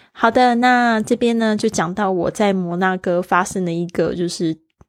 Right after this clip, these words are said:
挺花钱、挺奢华的体验吧。就是呢，这个部分也希望可以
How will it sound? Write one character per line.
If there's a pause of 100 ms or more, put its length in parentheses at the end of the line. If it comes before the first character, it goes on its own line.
挺
花
钱、
挺
奢
华 (280)
的
体
验
吧。 (500)
就
是
呢，
这
个
部
分
也
希
望
可
以